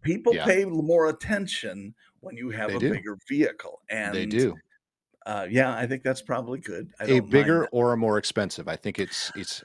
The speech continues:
Speaker 2: either way.
Speaker 1: I think there's some of that. Down here, I, I'm not sure it's an expensive, uh, measure
Speaker 2: Oh,
Speaker 1: as much
Speaker 2: I
Speaker 1: as it might be in other places, because here it's just older folks. Uh, I shouldn't say just.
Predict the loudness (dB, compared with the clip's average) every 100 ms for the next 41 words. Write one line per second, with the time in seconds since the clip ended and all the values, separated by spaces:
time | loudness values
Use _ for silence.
0 | 0 2 2 -2 -4 -8 -14 _ 4 6
1 | 6 4 4 2 4 4 6 4 4 4
2 | 4 4 4 4 2 6 8 10 8 4
3 | -4 -6 -2 -2 0 0 -2 -2 0 0
4 | 0 -4 -6 -4 -6 -6 -2 -2 0 -2
5 | -2 -4 -10 -16 _ _ _ _ _ -8
6 | -8 -10 -6 -2 0 0 6 6 6 2
7 | 0 0 0 4 2 4 2 2 2 2
8 | 4 4 4 0 -4 -2 0 0 2 6
9 | 6 4 -4 -6 -8 -18 -20 4 6 6
10 | 4 4 4 4 -2 -8 -8 -12 -12 -12
11 | -10 -10 -8 -10 -6 -6 -6 -10